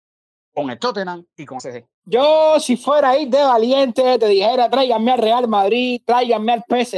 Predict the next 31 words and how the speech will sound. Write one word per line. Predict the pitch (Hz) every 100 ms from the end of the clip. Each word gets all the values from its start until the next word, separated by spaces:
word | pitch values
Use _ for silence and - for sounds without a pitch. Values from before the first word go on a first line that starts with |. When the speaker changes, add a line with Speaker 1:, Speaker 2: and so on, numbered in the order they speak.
| 175
Speaker 2:
G", | 220 226 220 220 _ _ _ _
pero | - 226 226
no, | 220 233 233 _ -
no | 202 226 247
voy | 262 262
a | 226
ir | 240
de | 226
valiente | 202 190 233 240 196
en |
los | 226 214
octavos | 185 214 214 175
de | -
Champions. | 233 226 233 226 -
Quiero | 202 208 185 - _ -
volver | 202 220 240
a | 214
jugar | 220 240
los | 226 -
cuartos | 254 302 302 285 240
y | 302 311 302 _ _
por | 269 285
ahí | 254 277
un | 277 233
Brujas, | 220 269 254 247 247 233 - _
un | 196 185 -
Porto, | 254 254 247 233 233 226 _ _ _
alguien | 196 226 254 208 240 233 220
del | 208 196
grupo | 202 247 226 220 214
O | 233 262 269